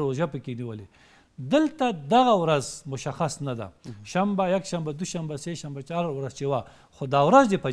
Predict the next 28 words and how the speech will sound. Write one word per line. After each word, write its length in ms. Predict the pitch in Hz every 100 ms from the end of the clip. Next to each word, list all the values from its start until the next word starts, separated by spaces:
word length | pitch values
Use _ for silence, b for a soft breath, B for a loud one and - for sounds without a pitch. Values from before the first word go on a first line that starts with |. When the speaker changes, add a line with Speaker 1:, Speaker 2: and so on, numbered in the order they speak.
| 131
Speaker 1:
جهاد 300 | 127 175 165 -
کې 80 | 123
ده 80 | 120 101 _ b b 123
چې 60 | 175
په 120 | 180
Speaker 2:
بله. 40 |
Speaker 1:
دې 80 | 208 254
ورځ 160 | 247 240
دې 80 | 214
روژه 220 | 208 202 247
ونیوله، 400 | 277 233 165 165 180 156
الله 200 | 185 226 185
به 60 | 160
وجهه، 720 | 208 156 135 135 131 175 135 - b b b 139
د 100 | 151
ده 60 |
مخ 220 | 214 240 240
لرې 320 | 185 175 160 135
کړي، 180 | 151 127 113 b b b -
من 120 | 147 208
النار، 400 | 233 214 240 247 233 190
د 0 | 175 - 220
اور 160 | 262 240
نه، 60 | 233 -
سبعین 500 | 147 139 139 196 151 120
خریفا. 440 | 127 127 117 - 117 117 117 120 139 _ _ _ _ _ _ _ _ _ _ _ _ _ _ _ _ _
حدیث 300 | - 196 254 - - _ _ -
مسلم 340 | 143 - 139